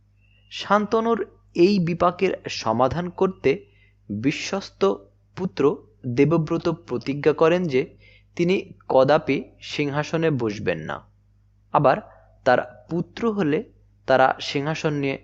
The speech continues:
দ্বন্দ্ব করবে। এই আশঙ্কায় তিনি বিবাহ না করবার সিদ্ধান্ত নেন। দেবব্রতর এই ভীষণ প্রতিজ্ঞার জন্য তিনি ভীষ্ম নামে খ্যাত হন ও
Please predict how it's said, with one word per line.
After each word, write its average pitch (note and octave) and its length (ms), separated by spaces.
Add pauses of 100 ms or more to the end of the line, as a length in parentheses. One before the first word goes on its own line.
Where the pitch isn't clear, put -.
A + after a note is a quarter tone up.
(240)
দ্বন্দ্ব G#2+ 380
করবে। D2+ 340 (1000)
এই G3 260
আশঙ্কায় G#3+ 540 (400)
তিনি D#3+ 180 (320)
বিবাহ D3+ 360 (160)
না A#2+ 220
করবার D3 400 (280)
সিদ্ধান্ত A#2 580
নেন। - 220 (1600)
দেবব্রতর G3+ 880 (120)
এই E3 160 (240)
ভীষণ C3+ 380 (240)
প্রতিজ্ঞার B2+ 580
জন্য D#3+ 240 (520)
তিনি C#3+ 180 (220)
ভীষ্ম A2+ 420
নামে F#3 260 (280)
খ্যাত - 300
হন C#3 260 (340)
ও A#2 80